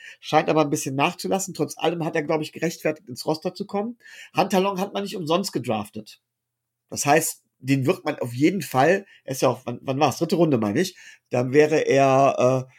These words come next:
wäre man ja, wäre Verbrennen von Draftkapital, wenn man ihn nicht zumindest da im Roster auch testen würde. So, und bei Smythe, der dann tatsächlich der Wackelkandidat wäre, ähm, ist es tatsächlich, er ist unterschätzt. Er ist,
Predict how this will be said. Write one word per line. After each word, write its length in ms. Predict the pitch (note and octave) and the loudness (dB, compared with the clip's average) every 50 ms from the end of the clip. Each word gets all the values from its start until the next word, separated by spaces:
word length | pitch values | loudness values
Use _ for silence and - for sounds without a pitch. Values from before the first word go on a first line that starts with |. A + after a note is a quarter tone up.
| _ _ _ _ | _ _ _ _
wäre 160 | - C#3 D3+ | 0 2 2
man 160 | D3 D3 C#3+ C3+ | 4 2 2 4
ja, 400 | C3+ B2+ C3 B2+ B2+ C3 - _ _ _ - - - - - | 4 4 4 4 2 0 -4 _ _ _ -20 -20 -18 -16 -14
wäre 260 | G2 G#2+ A2 B2+ C3+ | -10 -2 2 4 4
Verbrennen 400 | C3+ - C3+ G#2+ - - C#3+ D#3 | 4 4 0 0 2 2 0 0
von 160 | C#3+ C#3 B2 A2 | 0 -2 -4 -2
Draftkapital, 640 | A#2 A#2+ C3 C#3+ - D#3 C3+ C#3+ C3 - C3 B2+ A#2+ | -2 -2 -4 -2 -4 -6 -6 -6 -4 -2 -2 -2 0
wenn 80 | B2 | -2
man 140 | B2 C3 - | -4 -4 -6
ihn 100 | - B2 | -6 -6
nicht 160 | B2+ C3 - | -6 -6 -6
zumindest 360 | - C3 B2 C3 C3+ A2 - - | -6 -4 -4 -2 -4 -4 -4 -4
da 100 | A#2+ A2+ | -4 -4
im 100 | A#2 B2 | -2 -2
Roster 280 | C3 C3 C3 - G#2 | -2 -2 -2 -2 -4
auch 100 | D2+ - | -4 -4
testen 460 | - - D3+ D#3 D#3 - - E3+ D#3 | -2 0 0 0 0 -2 -8 -4 0
würde. 280 | E3+ F#3+ F#3+ A3 A#3+ C4 _ _ _ _ _ _ - - - - - - _ _ | 2 4 4 4 2 0 _ _ _ _ _ _ -20 -20 -20 -20 -20 -20 _ _
So, 240 | - A#3+ B3 A3+ | 4 6 6 6
und 140 | G3 D3+ C3+ | 6 4 2
bei 100 | D#3+ E3 | 0 0
Smythe, 680 | E3 - - G3 A3 A#3+ B3+ - - C4+ C4 C#4+ D#4 D4+ _ - | 0 0 0 2 2 2 2 2 0 0 0 0 -2 -4 _ -2
der 100 | D#3+ D3+ | 0 0
dann 160 | D3 E3+ G#3 | 0 0 -2
tatsächlich 320 | A3 A3+ G3 B3+ G#3 F3 - | -2 -2 -2 0 -2 -2 -2
der 400 | F#3+ E3+ D#3+ D#3+ D#3 D3+ C#3 - | -2 0 2 2 2 0 0 -2
Wackelkandidat 720 | G3 - A3+ F#3+ - E3 D3 C#3 B2+ C3 B2+ B2+ A#2+ B2+ | -4 -2 -4 -4 -2 -2 -4 -2 -2 -2 -2 -2 -2 -2
wäre, 400 | B2+ B2 B2 C3+ F3+ G#3+ G#3 _ _ _ _ _ _ _ _ _ - | -2 0 0 0 0 -2 -4 _ _ _ _ _ _ _ _ _ 0
ähm, 400 | - D#3 D#3 D3 D3+ D#3 D#3 - _ _ _ _ _ _ _ _ _ _ _ _ _ _ _ _ _ - | 4 4 4 4 2 -2 -8 -12 _ _ _ _ _ _ _ _ _ _ _ _ _ _ _ _ _ -4
ist 140 | - G#3+ A3 | -4 -4 -4
es 100 | A3 G#3+ | -4 -6
tatsächlich, 500 | - F3+ - G3 F#3+ F#3 F3 F3+ - - _ | -6 -4 -2 -2 -4 -4 -4 -10 -14 -14 _
er 140 | - B2 C#3+ | 0 2 2
ist 100 | D#3 - | 2 0
unterschätzt. 640 | - F3 F3 D#3+ - - - C3 B2+ - - - - | -4 -6 -4 -4 0 2 2 2 2 0 -4 -4 -2
Er 140 | A2 A2 | 0 2
ist, 280 | - A3 G#3+ - - | 2 2 2 0 -2